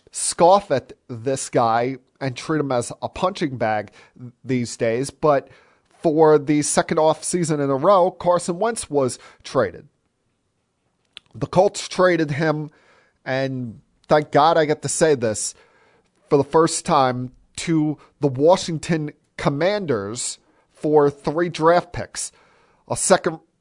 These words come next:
and third round draft pick in this year's draft, and a third round draft pick next year that could turn into a second depending on playing time. And listen, there's a lot of people out there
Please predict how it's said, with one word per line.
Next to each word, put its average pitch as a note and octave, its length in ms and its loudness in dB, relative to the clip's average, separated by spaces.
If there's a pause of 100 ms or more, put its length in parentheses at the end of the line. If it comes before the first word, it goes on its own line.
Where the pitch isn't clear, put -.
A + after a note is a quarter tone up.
(200)
and C3 220 0
third D#3+ 300 4
round C#3+ 180 4
draft C#3 320 0
pick - 340 -4
in B2 120 -6
this B2 240 -6
year's A2+ 240 -4
draft, A2+ 500 -6 (340)
and D3+ 140 2
a D3 60 -2
third F3+ 340 4
round D3 240 2
draft C3+ 320 -2
pick - 260 -8
next D#3 500 -4
year B2 300 -4 (240)
that C#3 360 2
could D#3 180 -2
turn D3+ 240 -6
into C#3 300 -6
a B2+ 40 -2
second D3 440 -2 (120)
depending C#3 520 -6
on B2+ 280 -4 (280)
playing F#3 320 -2
time. A2+ 260 -10
And E3 80 -10
listen, F3 300 -4 (460)
there's F3+ 140 2
a E3+ 60 2
lot F#3 300 6
of F#3+ 80 -6
people D#3+ 320 -4
out A#2+ 260 0
there G2 320 -8